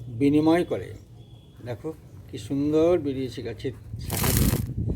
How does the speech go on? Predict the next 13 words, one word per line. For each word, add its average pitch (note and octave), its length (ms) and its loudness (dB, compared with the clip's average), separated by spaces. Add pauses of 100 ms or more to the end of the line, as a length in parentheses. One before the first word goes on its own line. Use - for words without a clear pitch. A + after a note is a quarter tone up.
(520)
হ্যাঁ, A#2 200 -14
ঘাসগুলো A#2+ 380 -6
তোলা B2+ 240 -2
হয়ে A#2+ 160 -2
গেল, B2 100 -2 (120)
দেখো A2+ 180 -8 (580)
কতগুলো F3 400 2
শাখা C3 220 -6
বেরিয়েছে, A#2 240 -10 (560)
দেখো, B2 180 -10 (920)
ওফ, - 100 -6 (1500)
বাহ, - 140 -4 (400)
অ-, - 120 -16